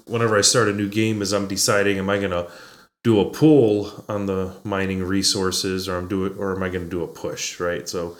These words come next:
it just, where I'm, where I'm supplying the warpers to. <laughs> Am I supplying it to the mining, to the mining planets, or am I supplying them to the, to the factory planet, the,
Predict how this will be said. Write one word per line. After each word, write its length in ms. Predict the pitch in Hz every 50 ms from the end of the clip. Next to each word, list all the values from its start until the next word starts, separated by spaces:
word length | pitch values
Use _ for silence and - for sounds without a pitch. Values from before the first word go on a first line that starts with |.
| - - - - - - - _
it 80 | - 104
just, 460 | 104 113 113 - - - - - _ _ _ _ _ _ - _ _ _ _ 110 107
where 220 | 110 117 117 117
I'm, 260 | 113 113 113 110 104
where 140 | 110 117 120
I'm 80 | 120 120
supplying 720 | - - - - - 120 113 113 113 110 107 107 101 98
the 240 | 101 98 98 98 95
warpers 640 | 95 101 110 107 107 104 - 87 85 85 - -
to. 240 | - 90 85 90 101 - - - -
<laughs> 220 | _ _ _ - 107
Am 80 | 101
I 100 | 98 98
supplying 460 | 95 - 107 101 - 127 123 120 117
it 160 | 120 104 - -
to 140 | 117 107
the 100 | 98 98
mining, 460 | 95 107 120 147 156 156 160 160 156 156
to 60 | - - _ _ _ _ _ _ _ _ _ _ _ -
the 100 | 127 117
mining 320 | 113 117 123 127 123 123 120
planets, 500 | 117 - 127 120 120 123 127 127 - 113
or 140 | 95 95 95
am 100 | 95 95
I 180 | 92 92 92 92
supplying 560 | - - 90 - - 110 104 98 95 95 92
them 160 | 92 92 90
to 140 | - 90 87
the, 340 | 90 92 90 90 87 - _ _ _ _ _ _ _ _ _ _ _ _ _ _ _ _ -
to 80 | 92
the 80 | 90 87
factory 480 | - 120 110 98 - - 101 90 87
planet, 480 | 87 - 98 90 90 90 90 - - -
the, 200 | 92 92 90